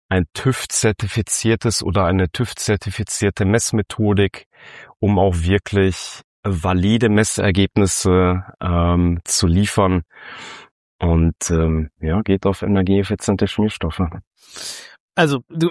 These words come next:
Speaker 2: du, du bist jetzt kein sozusagen klassischer C E O oder Gründer, die manchmal sozusagen aus der Energiebubble bei, bei uns sitzen oder jetzt, ne, in hundertzwanzig
Speaker 1: Mhm.
Speaker 2: Folgen schon bei uns in der, in der Energiezone waren. Aber du, du hast innerhalb von Klüber schon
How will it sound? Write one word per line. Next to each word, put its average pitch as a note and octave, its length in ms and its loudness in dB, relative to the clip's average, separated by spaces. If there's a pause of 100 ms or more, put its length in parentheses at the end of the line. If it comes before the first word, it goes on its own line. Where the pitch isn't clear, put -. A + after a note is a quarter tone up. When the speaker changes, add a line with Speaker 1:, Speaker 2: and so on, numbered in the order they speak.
(160)
Speaker 2:
du, E3+ 180 -2
du E3 200 2
bist G3 220 2
jetzt F3+ 300 0
kein D#3 340 2
sozusagen C#3 520 0
klassischer C#3 440 -4
C D3+ 160 -6
E C3+ 140 0
O C#3 180 0
oder C3 180 2
Gründer, C#3 360 0
die B2+ 160 0
manchmal C3 320 -2
sozusagen A#2+ 480 -4
aus B2+ 180 -6
der C#3+ 120 2
Energiebubble C3+ 1160 2
bei, B2+ 360 -2
bei B2 440 0
uns A#2+ 200 -6
sitzen C3 280 -6
oder A#2 160 -2
jetzt, A#2 320 -4
ne, B2 160 -6
in B2 100 -4
hundertzwanzig F2+ 540 -4
Speaker 1:
Mhm. F#2 40 -8
Speaker 2:
Folgen B2 260 -2
schon A#2+ 200 -8
bei A#2+ 140 -2
uns A#2 180 -6
in B2 100 -4
der, A#2 200 0 (560)
in C#3 80 -6
der B2+ 80 -2
Energiezone B2 520 -4
waren. D3 200 2
Aber C#3+ 160 2
du, D3 280 -2
du C#3 180 -4
hast D3 180 -2
innerhalb D3+ 300 0
von D3 160 -6
Klüber E3 260 2
schon F3 300 0